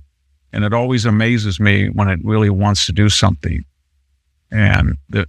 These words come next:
the amount of talent we have here and wealth, if we really want to do it. And something usually sets it off. If Hamas or Hezbollah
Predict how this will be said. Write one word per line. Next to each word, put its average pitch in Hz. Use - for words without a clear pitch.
the 104
amount 110
of 90
talent 113
we 104
have 107
here 98
and 98
wealth, 101
if -
we 107
really 113
want 104
to 92
do 98
it. -
And 95
something 135
usually 117
sets -
it 104
off. 98
If 101
Hamas 123
or 104
Hezbollah 113